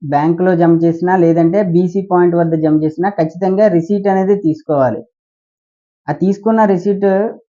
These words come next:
సభ్యురాళ్ళు అందరూ కూడా, సంఘంలోని సభ్యురాళ్ళు అందరూ కూడా, డ్వాక్రా గ్రూప్‌లో వాళ్ళు వెరిఫై చేసుకొని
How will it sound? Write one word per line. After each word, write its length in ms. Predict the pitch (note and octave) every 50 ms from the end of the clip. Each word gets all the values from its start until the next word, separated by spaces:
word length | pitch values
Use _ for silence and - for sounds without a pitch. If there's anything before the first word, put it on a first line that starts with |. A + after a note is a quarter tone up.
| _ _ _ _ _ _
సభ్యురాళ్ళు 680 | _ - D3+ D#3 E3 F3+ G#3 G#3 G3+ G3 G3 G3+ F#3+ F#3
అందరూ 320 | F3+ F3 F#3 G3 G3+ G3
కూడా, 340 | F3 F3 E3+ D#3 D3 C3 - - _ _ _
సంఘంలోని 500 | _ D#3 D3+ E3+ F3 F#3 F#3+ F#3 F#3+ F3
సభ్యురాళ్ళు 460 | F3 D#3+ D#3+ E3 F3 F3+ F3 F3 E3+
అందరూ 220 | D#3 D#3+ D#3+ D#3+
కూడా, 180 | D3+ D#3 D3+ E3
డ్వాక్రా 380 | E3+ E3 D3+ C#3+ C#3+ - D3+ C#3+
గ్రూప్‌లో 360 | C#3+ C#3+ C#3 C#3+ C#3 C#3 C3+
వాళ్ళు 460 | C3+ C3 C3+ C#3 E3 G#3+ C#4 A#3+ E3
వెరిఫై 340 | D#3 D#3+ F3+ F3+ A3 A3 G3+
చేసుకొని 760 | F#3 F#3+ F3+ F3 - - D#3+ D#3 D3+ D#3 E3+ A#3 D#4+ F4+